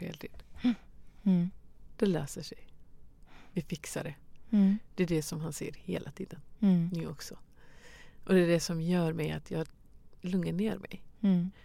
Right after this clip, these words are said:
Speaker 1: Jag vet att, och det bästa med honom är att jag lever min frihet.
Speaker 2: Mm.
Speaker 1: Jag är inte, det är ingen som säger, när jag åker någonstans,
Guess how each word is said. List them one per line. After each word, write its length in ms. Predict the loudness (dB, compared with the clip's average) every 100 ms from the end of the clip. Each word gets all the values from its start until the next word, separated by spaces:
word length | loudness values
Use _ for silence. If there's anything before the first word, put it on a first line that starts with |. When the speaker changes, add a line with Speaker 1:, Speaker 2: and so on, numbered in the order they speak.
| -20 0
Speaker 1:
Jag 240 | 4 4
vet 380 | 4 4 2 0
att, 100 | -6 -8 -18 -18 -18 -18 -20 -20 -20 -20 -20 -18 -2 8
och 120 | 8
det 100 | 8
bästa 340 | 6 4 4
med 160 | 6 6
honom 340 | 6 4 2 2
är 220 | 2 2
att 300 | 0 -4 0
jag 240 | 2 2
lever 320 | 2 2 2
min 180 | -2 -6
frihet. 520 | -4 -4 -4 -6 -12 -20 -10 0
Speaker 2:
Mm. 300 | 0 0 -4 -10 -14 -14 -16 -14
Speaker 1:
Jag 340 | -4 4 4 4
är 160 | 0 -2
inte, 320 | -4 -4 -4
det 100 | -4
är 20 |
ingen 280 | -4 -2 -4
som 200 | -6 -8
säger, 300 | -6 -6 -6 -10 -18 -16 -18 -18 -20 -20 -20 -18 -18 -12 0
när 120 | 4
jag 320 | 6 4 2 -4 -16 -12 -10 -10 -2
åker 320 | 0 0 -2
någonstans, 500 | -6 -6 -8 -8 -8